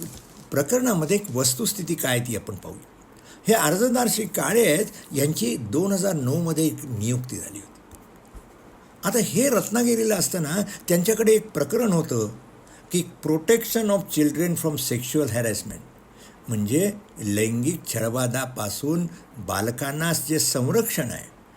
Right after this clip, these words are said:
याच्याखाली एका दोन आरोपींविरुद्ध तक्रारी होत्या आणि त्याचं जे प्रकरण होतं ते ह्या श्री मोरे यां-, अशा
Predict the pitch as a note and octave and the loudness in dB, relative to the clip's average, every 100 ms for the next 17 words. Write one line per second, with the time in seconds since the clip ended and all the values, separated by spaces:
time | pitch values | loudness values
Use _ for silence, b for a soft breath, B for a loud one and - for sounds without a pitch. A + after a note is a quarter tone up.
0 | B B - G2+ G#2 G#2+ G#3+ - D3+ G3 | B B -8 -2 -2 0 0 2 0 2
1 | G#3 D3+ F3+ G#3+ G#3 - - - - - | 2 2 2 0 0 -4 -12 -20 -20 -20
2 | - - A#2 A#2+ F3 G#3 - C#3 D#3+ E3+ | -20 -18 -10 -4 -2 -4 -4 -4 -2 -2
3 | D3 B2 C#3 A#2+ G#3+ G#3 - - - - | -2 -2 0 2 0 -2 -12 -20 -20 -20
4 | - A2+ - C3 B2+ B2+ B2+ - - - | -12 -10 -6 0 0 0 -2 -6 -12 -16
5 | - - B B B - C#3+ B2 C3+ - | -20 -20 B B B -2 -2 0 0 0
6 | - A3 F3+ G#3 G#3 F3 E3+ A3+ E3+ C#3 | 2 4 6 4 4 0 2 2 2 0
7 | C#3+ G#3+ G#3 B - D3+ C#3+ C3 D3 - | 2 0 0 B -2 0 2 2 0 0
8 | C#3 F#3+ - - - - G2 G2 A#2 C3+ | 0 -2 -6 -16 -20 -14 -8 -4 -4 -4
9 | A#2 - A2+ A#2 G2+ G2 | -6 -6 -4 -2 -2 -6